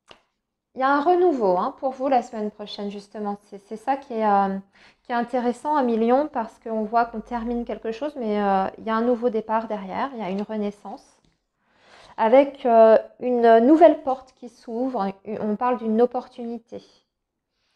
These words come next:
euh, également. Alors, on y va, on va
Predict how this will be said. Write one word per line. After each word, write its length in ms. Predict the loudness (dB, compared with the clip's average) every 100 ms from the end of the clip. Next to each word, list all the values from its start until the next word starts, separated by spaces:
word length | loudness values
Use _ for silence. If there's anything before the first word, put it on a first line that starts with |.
| _ _ _ _ _ -10
euh, 300 | -4 -2 -2
également. 540 | -4 -4 -4 -2 -4 -6 _ _ _ -10
Alors, 580 | -4 -2 -4 -10 -20 _ _ -12
on 180 | -6 -2
y 140 | -2
va, 240 | -2 -2 -4 -10
on 120 | -12
va 320 | -6 0 0